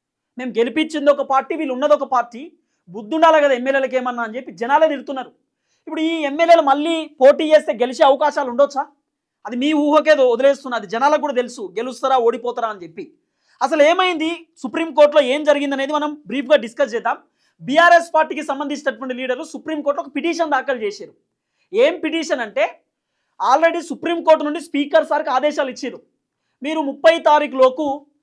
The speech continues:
ఎట్టి పరిస్థితుల్లో ఈ ఎమ్మెల్యేలకు సంబంధించినటువంటి వ్యవహారాన్ని తేల్చాలి, ఈ ఎమ్మెల్యేలను విచారణ చేయండి, ఈ ఎమ్మెల్యేలు పార్టీలు మారిరా లేదా అనేది ఒకసారి మీరు పూర్తి స్థాయిలో తెలుసుకోండి,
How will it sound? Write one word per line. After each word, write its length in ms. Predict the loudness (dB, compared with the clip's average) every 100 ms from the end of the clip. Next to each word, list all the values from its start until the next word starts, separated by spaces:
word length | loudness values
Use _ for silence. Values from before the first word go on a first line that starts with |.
| _ -6
ఎట్టి 240 | -2 -2
పరిస్థితుల్లో 440 | 2 2 2 2 2
ఈ 160 | 2
ఎమ్మెల్యేలకు 440 | -2 -2 0 0 -2
సంబంధించినటువంటి 640 | -6 -8 -8 -8 -6 -6
వ్యవహారాన్ని 420 | 0 2 2 -2
తేల్చాలి, 580 | -4 -4 -4 -4 -4 -6 -14 _ _ _ -10
ఈ 60 | -2
ఎమ్మెల్యేలను 560 | -2 2 4 4 2
విచారణ 400 | -4 2 2 2
చేయండి, 540 | -2 -4 -6 -10 -14 _ _ _ -10
ఈ 60 | -4
ఎమ్మెల్యేలు 420 | -2 0 0 0
పార్టీలు 540 | 0 0 0 -2 -4
మారిరా 460 | -2 0 0 4 4
లేదా 280 | 6 4 4
అనేది 220 | 0 -4
ఒకసారి 280 | -2 -2 0
మీరు 300 | 0 -2 -6 -8
పూర్తి 280 | -8 -6 -8
స్థాయిలో 280 | -4 -4
తెలుసుకోండి, 760 | -4 -8 -12 -4 -4 -4 -10